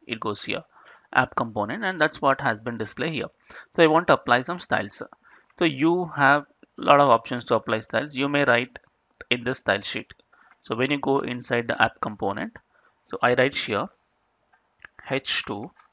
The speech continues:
uh, font family, let's say Arial and sans serif. So for this component specific C S S file, I have added a font family. So now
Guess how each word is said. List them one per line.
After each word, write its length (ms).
uh, 300
font 360
family, 540
let's 160
say 200
Arial 480
and 260
sans 380
serif. 220
So 400
for 100
this 220
component 460
specific 380
C 140
S 200
S 20
file, 260
I 80
have 220
added 220
a 80
font 300
family. 400
So 160
now 260